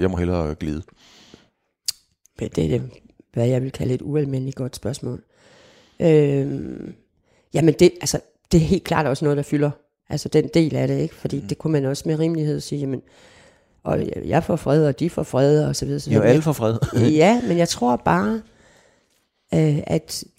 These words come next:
Speaker 2: de problemer, der er i Dansk Svømmeunion, stikker, stikker dybere end min person.
Speaker 1: Ja.
Speaker 2: Altså, jeg tror ikke kun, det handler om min person. Jeg tror, at jeg blev sådan symbolet på noget, at, "Nå, men så kan vi lige melde det her ud, så får vi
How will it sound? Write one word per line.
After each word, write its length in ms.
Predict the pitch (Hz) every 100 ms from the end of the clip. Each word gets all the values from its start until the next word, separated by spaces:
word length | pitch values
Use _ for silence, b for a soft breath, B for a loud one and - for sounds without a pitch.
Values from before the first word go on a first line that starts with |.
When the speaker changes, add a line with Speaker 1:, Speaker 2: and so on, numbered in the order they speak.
| -
Speaker 2:
de 80 | 202
problemer, 520 | - 202 180 180 208
der 80 | 185
er 100 | 165
i 60 | 175
Dansk 260 | 165 -
Svømmeunion, 420 | 190 208 190 156
stikker, 440 | - - 170 196 180 -
stikker 300 | - 185 202
dybere 440 | - 180 214 220
end 100 | 156
min 180 | 165 185
person. 420 | - 156 220 175 - _ _ -
Speaker 1:
Ja. 140 | 98 120 b b b b
Speaker 2:
Altså, 200 | 156 170
jeg 140 | 175 175
tror 220 | - 196
ikke 320 | 196 - 220 -
kun, 220 | 208 233
det 120 | 226
handler 240 | 170 165
om 60 | 156
min 180 | 156 151
person. 340 | 156 - 151
Jeg 80 | 156
tror, 300 | - 202 - B B B B
at 120 | 160
jeg 120 | 185 208
blev 120 | 185
sådan 180 | 196 180
symbolet 640 | - 165 - 226 226 190
på 100 | 165
noget, 480 | 151 151 165 196 202 -
at, 120 | 160 -
"Nå, 120 | 160
men 160 | 165 170
så 240 | - 208 208
kan 120 | - 180
vi 60 |
lige 120 | 185
melde 180 | 196 160
det 100 | 180
her 120 | 180
ud, 260 | 170 208 196
så 100 | 202
får 160 | - 185
vi 180 | 165